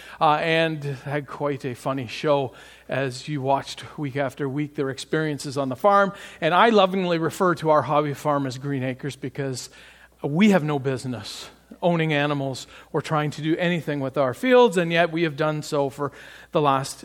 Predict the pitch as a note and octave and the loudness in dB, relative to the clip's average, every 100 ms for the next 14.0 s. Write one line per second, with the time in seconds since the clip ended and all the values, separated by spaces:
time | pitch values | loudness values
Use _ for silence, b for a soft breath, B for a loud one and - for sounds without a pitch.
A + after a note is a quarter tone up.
0 | - - B3 G#3 F3 E3 D#3+ - - D3+ | -10 0 2 4 4 2 -2 -10 -6 -4
1 | C#3+ A#2+ C#3+ C#3+ C#3+ C3 C#3+ D3 B2+ - | -4 -4 -6 -4 -4 -4 -4 -4 -6 -10
2 | - - - E3 D#3 C#3 C3 B2 - C#3 | -14 -14 -6 -4 -2 -4 -6 -8 -10 -6
3 | C3+ - C#3 A#2+ - B B B C#3 C3 | -6 -6 -8 -10 -12 B B B -2 -2
4 | - C#3+ C3 B2+ - - E3+ D#3 D#3 C3 | -2 -4 -2 -2 -4 0 2 6 4 2
5 | - - D#3+ - E3+ D3+ - - C#3+ A#2+ | -2 -6 -6 -4 -4 -4 -6 -2 -2 -2
6 | - B B B D#3+ D3+ - D#3+ F3 - | -10 B B B -4 -4 -2 0 0 -2
7 | C3+ A#2+ B B B - D#3+ F#3+ A3+ G#3+ | -8 -8 B B B -2 0 2 2 4
8 | B3 D#4+ G#3+ F#3+ A3 - G#3+ G#3 F3+ F3+ | 4 4 2 2 0 0 0 4 4 2
9 | F3+ D#3+ - F#3+ F#3+ - - C3+ A#2+ - | 0 -4 -2 2 2 0 -6 -6 -6 -4
10 | C3+ A#2 - - b b b b D#3 D3+ | -4 -4 -10 -20 b b b b -4 -4
11 | - - F3 D#3 D3 C#3+ D3 C#3+ C3 C#3+ | -4 -4 -2 -2 -2 0 2 0 -2 0
12 | C3+ C3 - - C#3 C3+ C3 C#3+ C3 - | 0 -2 -8 -10 -8 -8 -8 -6 -6 -10
13 | - C#3 B2+ B2 B B B C3 B2+ | -12 -10 -8 -10 B B B -10 -8